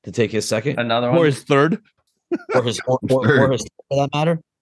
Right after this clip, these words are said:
Speaker 1: Like, imagine a poor kid if he misses number one and number two and has to go take a third.
Speaker 3: Yeah.
Speaker 1: I mean,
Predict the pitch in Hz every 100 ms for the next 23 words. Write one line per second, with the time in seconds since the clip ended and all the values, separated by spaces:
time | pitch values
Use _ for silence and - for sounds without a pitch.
0 | _ 127 135 139 180 175 139 160 156 -
1 | 156 135 110 127 131 135 123 135 131 127
2 | 139 131 - 139 127 120 104 156 139 120
3 | 113 127 131 104 123 156 - _ _ _
4 | _ - - 120 127 123 117 135